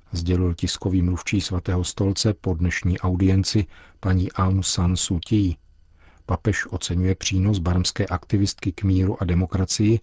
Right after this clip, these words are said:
a povzbuzuje ji na další cestě.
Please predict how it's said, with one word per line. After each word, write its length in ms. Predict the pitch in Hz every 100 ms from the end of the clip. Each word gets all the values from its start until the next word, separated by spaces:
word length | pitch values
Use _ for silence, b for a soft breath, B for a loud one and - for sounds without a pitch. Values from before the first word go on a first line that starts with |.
| B B B -
a 100 | 104
povzbuzuje 680 | - 110 107 120 113 117
ji 160 | 110 113
na 120 | 98
další 360 | 92 92 - 101
cestě. 420 | - 95 -